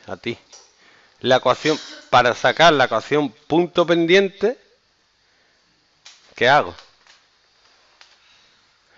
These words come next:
Es que, te explico. Despejo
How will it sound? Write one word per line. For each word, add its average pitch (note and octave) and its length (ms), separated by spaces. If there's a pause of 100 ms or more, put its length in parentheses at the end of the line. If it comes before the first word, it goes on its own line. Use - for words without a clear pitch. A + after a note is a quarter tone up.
(160)
Es - 80
que, E3 220 (400)
te A2+ 80
explico. C3+ 480 (1300)
Despejo E3 880